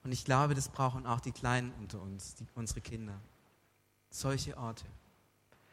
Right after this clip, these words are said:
Und wenn eure Familie so ein Ort ist, wo sich das vielleicht nicht immer, aber ab und zu mal ereignet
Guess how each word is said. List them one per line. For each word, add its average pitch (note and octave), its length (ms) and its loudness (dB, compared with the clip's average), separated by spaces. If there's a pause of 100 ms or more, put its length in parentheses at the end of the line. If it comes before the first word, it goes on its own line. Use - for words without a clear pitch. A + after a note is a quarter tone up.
(680)
Und D#3 120 6
wenn G#3+ 160 10
eure A3+ 280 10
Familie G#3+ 580 8
so F#3 160 4
ein F3+ 120 4
Ort F3 260 10
ist, - 180 2
wo F3+ 80 6
sich F3+ 180 2
das G3+ 360 4 (180)
vielleicht G#3 400 12
nicht A3 200 8 (140)
immer, C#4+ 420 12
aber G#3 420 10
ab C4 200 12
und B3 140 4
zu C4+ 300 4
mal A#3 240 10
ereignet F#3 920 4